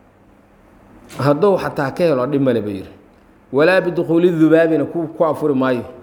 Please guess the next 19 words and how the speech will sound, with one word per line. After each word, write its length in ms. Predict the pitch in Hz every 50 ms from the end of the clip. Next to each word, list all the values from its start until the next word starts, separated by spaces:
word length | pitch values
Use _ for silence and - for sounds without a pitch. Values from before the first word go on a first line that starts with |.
| - - _
Soonkii 300 | - - 160 160 151 -
waxay 140 | 135 - 139
gaar-, 240 | 123 135 147 147 147 -
ii 100 | 139 127
gaarsiin 400 | 156 180 180 123 - - 151 147 139
maayo. 160 | 123 110 98 - - - - _ _ _ _ _ _ _ _ _ _ _
Daqsi 540 | - 123 139 147 - - - - 185 180 - - - - - - - 135
gelidiis 600 | 131 143 151 165 160 143 131 127 127 - - - -
iyo 160 | 139 139 139
wal 120 | 151 160
bacuudi, 420 | 151 135 139 110 135 160 156 143 131
kaneeco. 420 | 131 - 131 131 143 143 120 107 98 - - - - - - - - - - - - - - - - - - -
Iyo 260 | 143 151 165 190 202 190 175 -
wa 200 | - 151 151 151 143
gubaara 420 | 139 147 151 160 175 170 165 160
alkansi, 680 | 156 147 143 139 - - 180 175 165 160 - - 147 127 113 - - - - _ _ _ - - - - - - -
yaa, 380 | 131 139 143 151 143 131 117 104 101 - - - - - - _ -
xaaqidda 520 | - - 151 147 147 147 180 175 156 135 - - - - - - - - _ -
qashinka 460 | 185 175 - - 147 123 - -